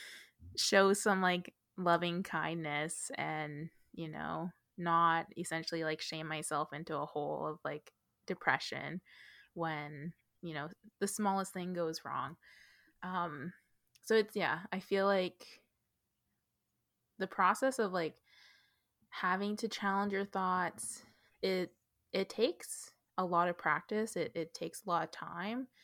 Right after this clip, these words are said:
Um, and I think, like, the one thing in the book that was really great, I mean, like, how she split it up into chapters where she sort of, like,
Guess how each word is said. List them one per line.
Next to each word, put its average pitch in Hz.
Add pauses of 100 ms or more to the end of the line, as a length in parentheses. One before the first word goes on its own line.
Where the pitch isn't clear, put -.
(420)
Um, 160 (1040)
and 202
I 196
think, 208
like, 196
the 196
one 180
thing 185
in 180
the 175
book 165
that -
was 170
really 170
great, 160
I 175
mean, 180
like, 175
how 185
she 226
split 190
it 170
up 170
into 180
chapters 202
where 175
she 175
sort 160
of, 160
like, 151